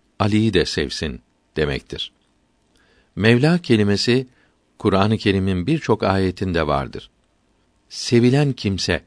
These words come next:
manası verilmiştir. Bu hadisi şerif,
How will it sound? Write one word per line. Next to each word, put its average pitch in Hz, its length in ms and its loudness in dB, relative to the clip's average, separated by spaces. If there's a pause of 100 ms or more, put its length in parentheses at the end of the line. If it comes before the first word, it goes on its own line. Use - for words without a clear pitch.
(460)
manası 71 600 -4
verilmiştir. 64 640 -10 (720)
Bu 165 180 4
hadisi 95 400 0
şerif, 101 300 0